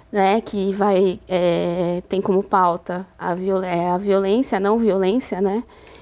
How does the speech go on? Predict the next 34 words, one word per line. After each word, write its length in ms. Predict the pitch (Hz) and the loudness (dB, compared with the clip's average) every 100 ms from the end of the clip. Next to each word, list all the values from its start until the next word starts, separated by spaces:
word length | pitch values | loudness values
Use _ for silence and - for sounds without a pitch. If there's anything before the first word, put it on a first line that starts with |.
| - | -6
E 60 | 208 | 0
depois 460 | 202 202 196 202 | 0 2 2 2
temos 320 | - 196 202 | 2 0 2
a 40 | 196 | 0
Marcha 320 | 208 196 226 | 2 0 -2
das 140 | 208 | -2
Mulheres 380 | 208 196 190 208 | 0 0 0 0
Indígenas, 800 | 196 202 202 247 247 233 226 - | -2 0 -2 0 2 0 -2 -10
que 100 | - | -12
se 220 | 208 - 214 | -10 -4 -2
une 300 | 220 262 240 | 2 4 4
à 80 | |
Marcha 320 | 208 196 196 208 | 2 0 -2 -2
das 180 | 196 | 0
Margaridas, 720 | 208 190 185 180 202 233 202 190 | 0 -2 -2 -2 -2 0 0 0
né? 240 | 185 214 - - - - - - | -4 -6 -8 -20 -20 -20 -20 -6
Na 640 | 202 185 180 175 175 175 - | 0 2 2 0 -2 -4 -4
proteção 500 | 196 196 190 - 220 | -4 -2 -2 2 4
ao 100 | 214 | 4
meio 180 | 196 190 | 4 2
ambi-, 300 | 185 175 170 | 2 0 0
ao 140 | 180 | 0
meio 240 | 190 185 | 2 0
ambiente, 640 | 185 185 180 185 233 220 165 | 0 0 2 2 2 0 -4
à 60 | |
terra 600 | - 175 196 214 214 180 | -2 0 2 2 0 -2
e 200 | 180 180 | -4 -4
aos 160 | 175 - | -6 -2
povos 260 | 185 170 | -2 0
da 100 | 185 | -2
floresta. 680 | 185 190 180 185 208 214 - | -2 0 0 2 0 0 -4
Então, 440 | 185 202 202 190 220 - - - - - - - - | -6 -4 0 0 -2 -8 -20 -16 -16 -14 -20 -20 -6
é 380 | 214 185 180 170 | 0 2 2 2
fundamental 1040 | - 254 294 311 277 269 220 208 277 262 | 0 2 4 4 4 2 2 4 4 2